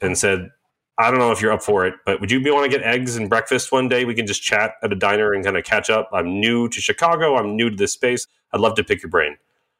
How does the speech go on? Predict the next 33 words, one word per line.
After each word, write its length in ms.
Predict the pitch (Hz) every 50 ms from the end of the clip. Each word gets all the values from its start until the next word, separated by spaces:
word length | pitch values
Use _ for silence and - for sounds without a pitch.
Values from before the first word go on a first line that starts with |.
| _ _ _ _ -
And 100 | 98 98
we 80 | 104 101
got 160 | 127 139 135
together, 400 | - 131 123 127 120 127 123 127
and 220 | 120 104 101 - -
once 220 | 101 123 123 -
a 40 | 139
month 240 | 120 117 113 113 110
we 80 | - 104
get 180 | 95 110 98 -
breakfast 400 | 107 101 - - 110 98 - 98
and 80 | 90
just 220 | 85 87 - - -
chat. 300 | - 92 85 82 80 - - _ _ _ _ _ _ _ _ _
And 140 | - 107 104
I 40 | 104
started 280 | 101 - 147 151 143 127
realizing 380 | 131 135 131 117 113 110 101
how 100 | 98 120
much 240 | 120 123 120 - -
value 340 | 104 95 107 104 113 117 113
there 120 | 101 107
was 180 | 98 101 101 104
in 140 | 101 92 92
learning 400 | 92 92 98 104 113 123 127 117
from 360 | - - 127 123 127 131 127
people 400 | 131 - 147 135 - 156 147 131
that 200 | 117 107 98 95
did 180 | - 107 98 -
similar 380 | - - 101 104 107 107 104
things. 460 | 95 - 110 107 123 135 135 135 - - _ _ _ _ _ _ _ _ _ -
And 160 | 98 95 -
so 400 | - 107 101 98 95 98 101